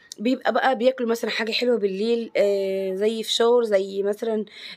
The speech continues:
آه، الأيام دي في مذاكرة، فتلاقوا بري كده وحاجات من دي. فبال-، أحلى حاجة بقى بالمكنسة، المكنسة بتشفط كل الكلام ده على طول.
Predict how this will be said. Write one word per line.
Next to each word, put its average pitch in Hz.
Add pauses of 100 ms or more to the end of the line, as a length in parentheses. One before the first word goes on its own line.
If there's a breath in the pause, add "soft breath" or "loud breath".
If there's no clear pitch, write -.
آه، 220
الأيام 180
دي 214
في 226
مذاكرة، 240
فتلاقوا 214
بري 220
كده 226
وحاجات 220
من 254
دي. 311 (280 loud breath)
فبال-، 226
أحلى 285
حاجة 254
بقى 269
بالمكنسة، 196
المكنسة 185
بتشفط 220
كل 240
الكلام 220
ده 233
على 208
طول. -